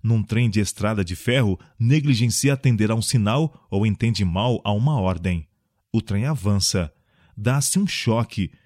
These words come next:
e muitas vidas se perdem. Ou é um navio que encalha e passageiros e tripulação encontram nas águas seu túmulo.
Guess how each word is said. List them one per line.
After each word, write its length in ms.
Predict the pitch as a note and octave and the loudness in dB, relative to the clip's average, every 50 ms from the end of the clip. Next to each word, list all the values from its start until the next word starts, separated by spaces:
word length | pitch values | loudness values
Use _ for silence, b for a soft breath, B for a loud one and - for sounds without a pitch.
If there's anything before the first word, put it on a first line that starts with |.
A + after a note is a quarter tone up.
| b b b | b b b
e 60 | F2+ | -8
muitas 400 | D#2+ E2+ F#2+ G2+ - G2+ E2+ C#2+ | -4 -2 -2 -2 0 -2 -2 -4
vidas 380 | D2+ D#2 G2 A2+ A#2 G#2+ G#2 - | -2 -2 0 0 0 -2 -2 -4
se 120 | - C3 | -2 -4
perdem. 600 | B2+ - F#2 F2 E2+ D#2+ D2+ E2 E2+ E2 D2+ C#2+ _ _ _ _ _ _ _ _ _ _ _ | -4 -2 -4 -4 -4 -6 -6 -6 -6 -6 -6 -8 _ _ _ _ _ _ _ _ _ _ _
Ou 180 | - G2 G#2 A#2 | 0 2 2 4
é 60 | C3 | 4
um 80 | C#3 C#3+ | 4 4
navio 400 | E3 D#3 A2+ E2 F#2 B2+ D3 C#3+ | 4 4 2 2 2 0 2 2
que 120 | - F3 | 2 2
encalha 560 | F#3 F3 - C3 G#2 F#2+ F2+ F2 E2+ D#2 D2+ b b b b | 2 2 2 0 0 0 0 0 -2 -4 -6 b b b b
e 120 | G2+ G2+ F#2+ | 0 0 0
passageiros 800 | - - A2+ - - A2 F#2 D#2+ C#2+ G2+ A#2+ B2 A#2 F#2+ E2+ | 0 -2 -4 -2 -2 -2 -2 0 0 0 0 0 0 0 0
e 60 | G#2 | -2
tripulação 760 | - - B2 C3+ C3+ B2+ A#2 G#2 G2+ - - - C3 D3 D#3 D3 B B B B B | -2 0 -2 -2 -2 -2 -2 -2 -2 -2 0 0 2 2 2 0 B B B B B
encontram 600 | G#2 G2+ G2+ - - A#2 A#2 A2+ G2+ - G2+ G2+ | -2 -2 -2 -2 0 0 0 0 0 0 0 0
nas 280 | G#2 A#2+ A#2 F2+ E2+ | 0 0 -2 -2 0
águas 480 | G2+ G#2+ A#2+ B2+ B2 C#3 C#3+ C3 - - b b b | 0 0 0 0 -2 -2 -2 -2 -2 -6 b b b
seu 260 | b - - D3 D3 | b -4 -4 -2 -4
túmulo. 560 | C#3+ - A2+ G2+ F2+ E2 D#2+ D#2 D#2 D2+ D2 | -2 -2 -2 0 0 0 -2 -4 -6 -8 -10